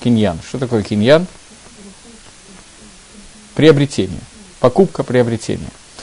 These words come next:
Таким образом, э, Творец, он приобретает этот мир. Своим творением он что-то приобретает. Мы, которые должны уподобиться, созданы по образу и подобию Творца,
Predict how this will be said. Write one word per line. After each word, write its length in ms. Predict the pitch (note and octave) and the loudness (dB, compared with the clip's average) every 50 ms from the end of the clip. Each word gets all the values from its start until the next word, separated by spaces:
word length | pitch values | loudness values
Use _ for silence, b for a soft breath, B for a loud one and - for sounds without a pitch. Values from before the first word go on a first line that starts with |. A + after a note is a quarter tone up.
| B B B B B B B B - | B B B B B B B B -4
Таким 220 | C#3 A#2+ F3+ A3+ | 0 4 6 6
образом, 420 | C4 B3 B3 G#3+ F3 F#3 F#3 D#3+ - - - - | 6 6 6 4 2 2 -2 -2 -6 -10 -4 0
э, 360 | C#3 C3 B2+ B2+ B2 A#2+ - - - - - - - - - - - - - - - - - - - - - - - - | 2 4 6 6 6 4 2 0 -8 -20 -20 -20 -20 -20 -20 -20 -20 -20 -20 -20 -20 -20 -20 -20 -20 -20 -20 -20 -8 2
Творец, 600 | - C3 D3+ E3 A3 C4 B3+ - - - - - - - - - - | 6 8 8 8 8 6 4 2 -2 -10 -12 -14 -20 -20 -20 -6 -2
он 200 | D3+ C#3+ C3+ B2 A#2 A2 - - - - | 0 0 0 -2 -6 -10 -16 -20 -18 -2
приобретает 800 | - D#3+ D#3+ E3 D3+ C3 C3+ D3 C#3+ C#3 - F#3+ F#3+ F#3+ D3+ D3 | 4 6 8 8 8 8 6 2 2 6 6 8 8 8 6 2
этот 240 | C3+ - C3+ A#2+ - | -2 -4 -4 -4 -4
мир. 160 | A2 F#2 - - - - - - - - - - - - | -4 -4 -4 -8 -16 -20 -20 -20 -20 -20 -20 -20 -20 -18
Своим 300 | - - D3+ D#3+ F3 C#3+ | -2 2 4 4 4 2
творением 560 | - - C3+ D3+ E3 A3 C4+ B3+ A3 G#3 F3+ | 0 2 2 4 4 6 4 4 4 2 0
он 80 | E3 D3 | -2 -4
что-то 320 | - - - F3 F3 F3 | -4 0 0 2 2 2
приобретает. 600 | D3+ C#3+ C#3 C3+ B2 B2 B2 - - F#2+ F2+ - - - - - - - - - - - - B B B B B B B B B - - | 2 2 2 2 2 2 -2 -2 -4 -4 -6 -6 -12 -18 -20 -20 -20 -20 -20 -20 -20 -20 -20 B B B B B B B B B -2 4
Мы, 220 | D3 D#3+ A#3+ C#4 | 6 8 8 8
которые 420 | - F#3 D3+ - D3+ C#3 B2+ A#2+ | 6 4 4 4 4 4 4 4
должны 360 | G#2+ B2 B2+ B2+ - D3 C#3+ B2+ | 6 4 4 4 4 2 2 2
уподобиться, 640 | A#2 - B2+ B2 B2+ C#3 A#2+ G#2 G2+ - - G#2 | 2 4 4 6 6 6 4 4 0 -4 -8 -10
созданы 440 | - - - D3 A#2+ A2+ A2+ G#2+ G2+ | -4 0 2 2 2 2 0 -2 2
по 100 | G#2+ A#2+ | 4 4
образу 340 | A#2+ A2 G#2 G#2+ G2 A2 A#2 | 4 6 4 2 0 0 0
и 40 | |
подобию 380 | G#2+ A2+ A#2 A2+ A2 G2+ A2 A2+ | 0 2 2 2 2 2 0 0
Творца, 440 | - D3+ D3+ E3 - - A#3+ B3 | 2 2 0 0 2 2 2 2